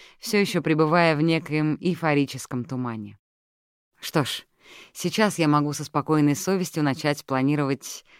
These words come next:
нашу завтрашнюю операцию. Теперь в моем сердце снова затеплилась надежда», — заговорила, наконец, Селия.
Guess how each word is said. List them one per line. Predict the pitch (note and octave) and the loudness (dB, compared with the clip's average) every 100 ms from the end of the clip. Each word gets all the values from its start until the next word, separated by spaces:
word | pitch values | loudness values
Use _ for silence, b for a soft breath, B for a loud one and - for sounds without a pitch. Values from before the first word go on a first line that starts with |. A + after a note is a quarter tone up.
| b b b b | b b b b
нашу | C#3+ D#3 D3 E3 D3+ | 2 4 2 -2 -2
завтрашнюю | C#3 C3 - B2 - C#3 | -2 -4 -6 -6 -2 -2
операцию. | C3+ C#3+ C#3 - - - A#2+ _ _ _ _ _ _ - | -2 -6 -10 -12 -14 -14 -18 _ _ _ _ _ _ -8
Теперь | F3 F3+ F3 | -4 2 4
в | D#3 | 4
моем | D#3+ D#3 D#3 | 4 2 0
сердце | - D#3+ D3 - | 0 0 0 -8
снова | - D#3+ F3+ D#3 | -6 -2 -2 -2
затеплилась | B2+ C3+ - D3+ C#3+ C#3 - | -2 -6 -4 -4 -4 -6 -6
надежда», — | C#3+ C#3 C#3+ B2+ - A#2 _ _ _ _ _ - | -4 -4 -4 -6 -12 -20 _ _ _ _ _ -10
заговорила, | B2+ C3+ C#3 C3+ C3+ B2 | -6 -2 0 0 0 -2
наконец, | A#2+ B2+ B2 A#2+ | -4 -4 -6 -8
Селия. | - A#2+ A2 A2 | -8 -8 -8 -14